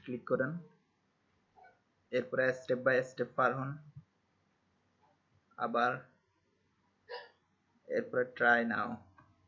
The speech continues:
হ্যাঁ, আমাদের শেয়ারটি এখন কিভাবে ইউজ করবেন আমি সেটাই দেখাবো। এখন আমরা মোবাইল থেকে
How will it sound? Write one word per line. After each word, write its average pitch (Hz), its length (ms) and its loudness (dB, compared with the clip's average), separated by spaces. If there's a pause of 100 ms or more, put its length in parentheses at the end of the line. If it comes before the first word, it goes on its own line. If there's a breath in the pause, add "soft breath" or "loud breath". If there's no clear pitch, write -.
(1200)
হ্যাঁ, 107 220 -10 (680)
আমাদের 117 280 0 (720)
শেয়ারটি 131 420 2
এখন 135 120 -4 (120)
কিভাবে 143 300 2
ইউজ 123 200 -4
করবেন 110 280 2
আমি 117 180 0
সেটাই 117 300 4
দেখাবো। - 260 -4 (1080)
এখন 131 200 -4 (300)
আমরা 127 180 4 (140)
মোবাইল 135 260 6 (120)
থেকে 139 240 0